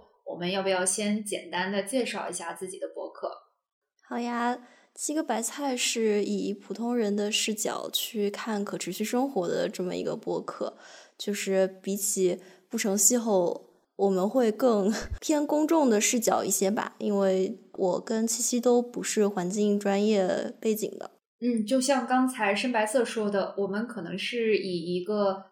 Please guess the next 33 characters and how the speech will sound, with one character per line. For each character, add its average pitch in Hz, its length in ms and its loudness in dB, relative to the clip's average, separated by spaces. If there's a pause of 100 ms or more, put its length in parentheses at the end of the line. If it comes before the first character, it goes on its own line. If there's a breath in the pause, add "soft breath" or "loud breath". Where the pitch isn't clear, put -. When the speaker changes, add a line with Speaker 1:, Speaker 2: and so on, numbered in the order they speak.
Speaker 1:
大 247 200 0
气 240 200 -2
科 254 280 0
学 180 220 -2
的 202 140 0
视 254 300 -4
角 - 340 -8
出 233 220 -8
发， 233 380 -2 (320 loud breath)
去 247 200 -2
看 233 300 -4
待 202 160 4
很 190 120 -4
多 196 140 -2
事 247 260 -2
情， - 380 -8
比 - 80 -12
如 175 140 -8
说 202 260 -2
时 202 240 -4
下 214 280 2
的 185 200 0
热 220 140 -2
点 196 180 -4
话 202 240 -4
题， 175 540 -6 (280 loud breath)
或 214 140 0
者 196 160 0
是 190 420 0
一 202 160 -2
些 202 560 0 (220 loud breath)
新 254 300 2
闻、 190 440 2